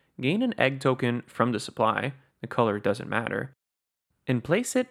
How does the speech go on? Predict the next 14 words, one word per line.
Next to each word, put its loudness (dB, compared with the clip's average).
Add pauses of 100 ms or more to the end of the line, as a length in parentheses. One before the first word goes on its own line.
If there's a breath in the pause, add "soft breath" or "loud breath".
on 2
a -2
bird 0
card 4
that 0
has -2
space -2
for 2
it -2 (100)
according 0
to -4
its -2
egg 4
limit. -6